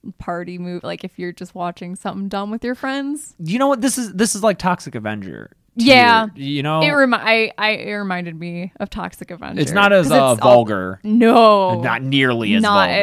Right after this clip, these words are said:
Speaker 1: as horrifying
Speaker 2: <laughs>
Speaker 1: and, um, yeah, no, no, no. This is, like, it's that same level of, like, eighties
Speaker 2: Yeah.
Speaker 1: cheese.
Speaker 2: Yeah. So I recommend it.
Speaker 1: Yeah, I
Speaker 2: Uh,
Speaker 1: do too.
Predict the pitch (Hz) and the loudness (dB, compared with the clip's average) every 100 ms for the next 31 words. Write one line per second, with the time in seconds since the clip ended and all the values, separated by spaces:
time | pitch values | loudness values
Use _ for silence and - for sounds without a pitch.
0 | 202 156 156 - 208 196 185 196 220 190 | -2 -6 -12 -8 -4 -4 -4 -6 -6 -6
1 | 190 190 185 185 - - 190 180 165 - | -6 -6 -8 -10 -10 -8 -10 -10 -14 -18
2 | _ _ _ - 202 190 175 175 185 - | _ _ _ -14 -8 -8 -8 -12 -14 -14
3 | 170 - - - - _ 240 220 180 175 | -14 -14 -20 -20 -20 _ 4 4 2 -2
4 | 220 202 175 175 170 233 247 233 196 180 | -4 -4 -6 -8 -6 -4 -4 -4 -4 -4
5 | - _ _ _ - 175 - 190 180 - | -8 _ _ _ -12 -12 -4 -4 -4 -10
6 | 190 175 175 170 85 - - - 220 - | -8 -6 -8 -8 -10 -10 -10 -10 -10 -12
7 | - - _ - 180 165 123 - - - | -14 -14 _ -14 -12 -14 -16 -18 -20 -20
8 | - _ _ 131 131 107 71 50 180 196 | -20 _ _ -4 -2 -2 -4 -6 -6 -6
9 | 190 214 220 214 214 - _ _ _ _ | -6 -8 -10 -12 -12 -16 _ _ _ _
10 | - 80 62 - - 110 107 101 98 - | -12 -12 -12 -18 -10 -4 -2 -2 -4 -4
11 | 139 156 147 139 123 120 120 117 - _ | 0 2 0 -2 -6 -4 -4 -6 -10 _
12 | _ _ - 262 262 254 92 - - - | _ _ -2 0 0 -2 -4 -8 -14 -18